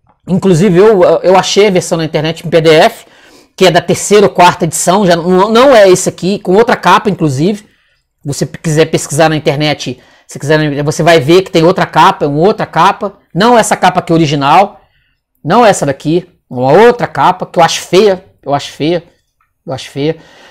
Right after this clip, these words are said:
Mas você vai encontrar, você pode encontrar esse livro aqui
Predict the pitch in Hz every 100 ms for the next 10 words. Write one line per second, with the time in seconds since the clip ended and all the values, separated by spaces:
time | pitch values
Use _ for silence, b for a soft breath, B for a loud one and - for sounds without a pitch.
0 | b b - 165 170 190 233 247 220 208
1 | 190 175 214 220 226 208 190 - 262 294
2 | 277 208 180 202 180 175 - 262 233